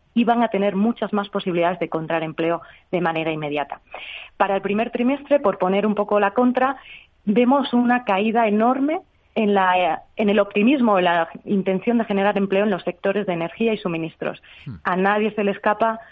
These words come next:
Speaker 1: por qué puede estar debido, em, esta, este pesimismo, ¿no?, de los empresarios de estos sectores.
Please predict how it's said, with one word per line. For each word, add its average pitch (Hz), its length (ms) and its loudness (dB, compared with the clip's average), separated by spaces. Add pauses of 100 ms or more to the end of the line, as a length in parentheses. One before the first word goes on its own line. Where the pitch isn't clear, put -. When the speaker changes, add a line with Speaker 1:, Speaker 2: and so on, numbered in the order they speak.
(160)
Speaker 1:
por 180 220 0
qué 202 120 -2
puede 196 220 0
estar 185 480 0 (320)
debido, 190 840 2
em, 160 760 -2 (300)
esta, 180 600 0
este 185 560 0 (200)
pesimismo, 190 640 0
¿no?, 180 140 0
de 185 80 0
los 165 180 -4
empresarios 170 560 -4
de 170 60 -4
estos 165 220 -10
sectores. 165 420 -6